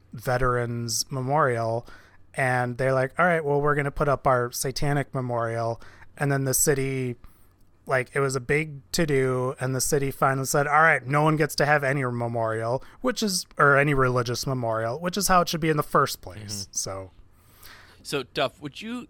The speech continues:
Speaker 3: think you would be more of a cult leader or a follower?
Speaker 1: Uh, well, it depends which sect. I think in the Satanic Temple, which is kind of the,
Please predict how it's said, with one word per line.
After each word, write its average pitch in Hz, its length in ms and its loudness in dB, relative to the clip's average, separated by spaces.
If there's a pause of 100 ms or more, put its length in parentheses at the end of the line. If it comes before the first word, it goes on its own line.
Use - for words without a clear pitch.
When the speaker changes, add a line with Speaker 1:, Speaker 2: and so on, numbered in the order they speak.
Speaker 3:
think 160 240 -12
you 170 120 -10
would 143 140 -10
be 131 100 -14
more 123 360 -8
of 110 240 -12
a 110 80 -10
cult - 360 -12
leader 160 340 -6
or 127 200 -6
a 101 40 -8
follower? 85 580 -8 (1400)
Speaker 1:
Uh, 175 480 6
well, 190 180 2
it 196 80 -4
depends 202 600 0
which 147 320 2
sect. - 640 -2
I 156 120 2
think 196 300 -4
in 196 140 -2
the 180 80 -2
Satanic 143 600 -2
Temple, 180 560 2
which 151 200 -4
is 135 100 0
kind 139 260 0
of 127 120 -2
the, 117 320 -2